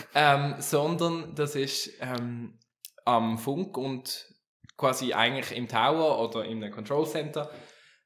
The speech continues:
Ähm, und man gibt quasi auch den Piloten die Anweisungen. Es ist quasi wie eine Verkehrslotse halt im,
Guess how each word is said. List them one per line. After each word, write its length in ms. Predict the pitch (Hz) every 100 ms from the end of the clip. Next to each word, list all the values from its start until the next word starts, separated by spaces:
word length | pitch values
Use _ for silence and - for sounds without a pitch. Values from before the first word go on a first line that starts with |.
| _
Ähm, 480 | 147 139 131 127 120
und 220 | 127 123 123
man 100 | 113
gibt 220 | 120 -
quasi 300 | 120 110 101
auch 120 | 107
den 160 | 117 107
Piloten 400 | 101 98 98 107
die 60 |
Anweisungen. 540 | 87 92 - - - -
Es 180 | - 110
ist 400 | 113 - - -
quasi 640 | - 117 113 117 110 - _
wie 160 | - 123
eine 380 | 117 113 110 - _ _ _ _ _ _ _ _ _ _ _ _ _ _ _ _ _ _
Verkehrslotse 1080 | - 113 107 110 110 113 113 113 - 101 107
halt 400 | 95 104 - - _
im, 360 | 110 113 107